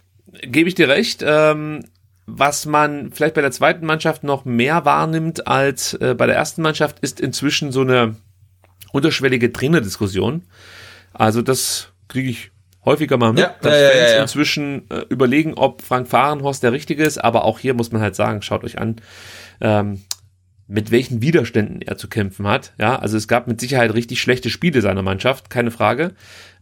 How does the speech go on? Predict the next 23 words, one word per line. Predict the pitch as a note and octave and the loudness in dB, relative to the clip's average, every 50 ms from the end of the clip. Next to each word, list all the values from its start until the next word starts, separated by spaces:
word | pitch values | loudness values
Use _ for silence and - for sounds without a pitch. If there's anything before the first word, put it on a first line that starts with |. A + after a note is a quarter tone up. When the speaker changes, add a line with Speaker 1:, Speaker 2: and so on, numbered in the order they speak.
| _ _ - | _ _ 0
Speaker 1:
Aber | A#2+ A#2 A#2+ A#2+ A2+ B2 - | 2 4 4 4 4 2 2
auch | - B2+ B2 A2+ | 2 2 0 0
da | - A#2+ A#2 C3+ | 0 0 0 0
finde | - - C#3 B2 - | -2 -4 -6 -6 -6
ich | - D#3 - - - | -10 -12 -10 -4 -2
immer | D#3 D#3 D#3 C#3 | -2 -2 0 -2
wieder | D3 D3 C3+ | 0 0 0
Erklärungsansätze. | - A#2+ A#2 - B2 D#3 F#3 F3 C#3 - - - A2 G#2+ A2 G#2+ - - D#3+ F3 F#3+ F#3+ - _ _ _ _ _ - - | 0 -2 -6 -2 0 0 0 0 -2 -6 -6 -6 -4 -2 -2 -2 -2 0 -2 -2 -2 -2 -8 _ _ _ _ _ -6 0
Äh, | B2+ B2 B2 B2+ B2+ B2 - _ - | 2 2 4 4 2 0 -2 _ 2
und | E3 F3 G#3+ B3+ B3 - - - | 4 4 4 4 0 -6 -10 -8
man | C3+ C3 | -6 -4
muss | D3+ E3 - | -4 -2 -2
halt | D#3+ D3 - - | -2 -2 -2 -2
wirklich | D3+ D3 D#3+ D3 | -4 -4 -4 -2
sagen, | - C#3 C3 C#3 C#3 C#3 C3 - - - - - - - - - | 2 2 2 2 2 -2 -6 -10 -14 -20 -20 -20 -20 -20 -14 -4
äh, | - A#2+ A#2+ A#2+ A#2 - - | 0 2 2 2 0 0 -2
es | - A#2+ - | -2 -2 -2
ist, | - - - - - - | -2 -8 -8 -8 -8 -8
ist | - - - | -10 -10 -8
besonders | A#2 G#2 G#2+ G#2 A#2+ A#2 | -4 -4 -2 0 0 -2
schwer, | - - A2+ A#2+ B2+ | 0 2 2 0 2
gerade | - B2 A#2+ - | 0 -2 -4 -4
aktuell | C3 - - - A2+ A2 A2+ A2+ A2 A2 | -6 -8 -2 0 2 4 4 4 4 0